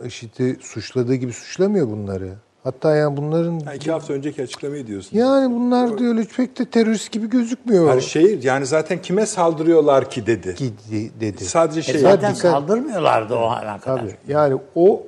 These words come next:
Speaker 1: orada bence bu işin mühendisliğini kim yapıyor? Eğer Amerika Birleşik Devletleri, gene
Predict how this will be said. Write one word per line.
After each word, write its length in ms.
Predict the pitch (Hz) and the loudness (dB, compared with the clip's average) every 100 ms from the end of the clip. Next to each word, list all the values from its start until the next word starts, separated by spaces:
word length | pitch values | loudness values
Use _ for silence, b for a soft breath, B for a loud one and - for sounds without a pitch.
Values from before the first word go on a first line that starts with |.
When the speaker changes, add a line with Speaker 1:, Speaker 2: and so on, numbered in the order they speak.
| - | -8
Speaker 1:
orada 600 | 165 175 202 139 117 113 117 127 | -2 0 0 2 2 2 -4 -10
bence 380 | 120 143 131 123 | -6 -6 -6 -6
bu 100 | 151 | -6
işin 240 | 165 - | -6 -6
mühendisliğini 880 | 127 120 123 117 - - 123 113 110 - | -4 -2 -2 -6 -12 -6 -4 -4 -6 -6
kim 220 | 160 151 | -4 -2
yapıyor? 340 | 107 - - - | -2 -4 -8 -2
Eğer 180 | 123 | 0
Amerika 480 | 170 147 165 170 165 | 0 0 -2 0 0
Birleşik 400 | 131 117 - - | 2 0 -2 -4
Devletleri, 600 | 120 107 101 - 113 107 | -4 -2 -4 -4 -4 -2
gene 280 | 110 113 113 | -2 -2 -4